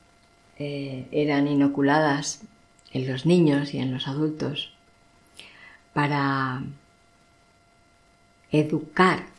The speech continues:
entre comillas, al sistema inmunitario y hacerlo capaz de enfrentarse a esos fantasmas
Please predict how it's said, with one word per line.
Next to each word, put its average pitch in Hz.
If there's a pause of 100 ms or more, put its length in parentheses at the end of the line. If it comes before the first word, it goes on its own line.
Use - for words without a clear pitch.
(720)
entre 143
comillas, 147 (640)
al 160
sistema 139
inmunitario 139 (1120)
y 143
hacerlo 147
capaz 156 (1200)
de 151
enfrentarse 139
a 127 (720)
esos 151
fantasmas 139